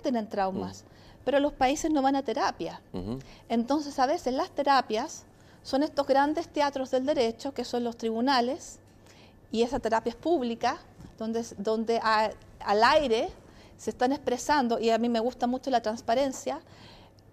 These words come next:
Speaker 1: estos dolores y estos traumas, quizás en un lenguaje medio, medio de
Speaker 2: Técnico.
Speaker 1: código, me-, pero detrás de eso uno,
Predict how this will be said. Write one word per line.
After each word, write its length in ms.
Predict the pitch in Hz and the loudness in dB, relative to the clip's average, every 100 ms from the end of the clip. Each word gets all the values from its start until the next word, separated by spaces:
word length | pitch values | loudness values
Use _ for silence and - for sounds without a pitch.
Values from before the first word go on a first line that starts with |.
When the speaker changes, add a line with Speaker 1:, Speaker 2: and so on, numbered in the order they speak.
| - - | -20 -10
Speaker 1:
estos 280 | - 302 330 | -8 -6 0
dolores 520 | 269 262 262 220 196 | 4 6 6 4 -2
y 40 | 233 | -6
estos 240 | 226 233 | -6 -8
traumas, 400 | - 277 247 214 | 4 6 6 2
quizás 380 | - 240 349 392 | -6 -2 -2 0
en 140 | 370 311 | -2 0
un 160 | 277 | 0
lenguaje 680 | 247 240 247 269 - 269 254 | 0 2 2 2 0 2 2
medio, 420 | 240 247 254 233 233 - - - | 2 2 2 2 -2 -18 -20 -4
medio 180 | 240 247 | 6 8
de 40 | |
Speaker 2:
Técnico. 240 | 240 220 302 | 10 8 8
Speaker 1:
código, 400 | 285 254 233 226 | 10 12 10 4
me-, 140 | 226 - - - | -2 -8 -6 2
pero 200 | 226 220 | 4 4
detrás 440 | 220 262 320 370 | 2 2 0 2
de 160 | 302 330 | 0 0
eso 420 | 311 254 269 392 - - - | -2 -2 -2 -4 -12 -20 -4
uno, 260 | 233 254 | 0 2